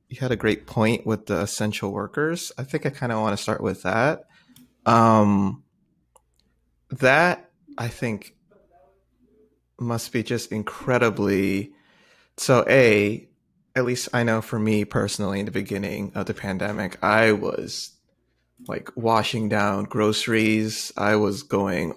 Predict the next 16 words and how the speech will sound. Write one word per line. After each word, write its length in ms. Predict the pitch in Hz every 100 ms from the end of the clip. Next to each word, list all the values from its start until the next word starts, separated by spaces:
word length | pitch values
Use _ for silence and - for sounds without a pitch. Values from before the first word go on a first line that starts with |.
| -
all 300 | 107 104 101
in. 340 | 95 73 - _ _ - -
Um, 600 | 92 - 90 95 98 - _ _ _ _ _
we 80 | -
had 320 | 113 104 107
all 300 | - 107 110
the 260 | 110 107 -
an-, 180 | 104 -
the, 440 | - - 110 104 104
uh, 340 | 104 95 98 - _
disinfectants 760 | - - 104 98 - - - -
in 60 | 107
the 60 |
world 320 | 104 104 107
here, 460 | 110 110 104 104 98
and 540 | 101 101 101 101 101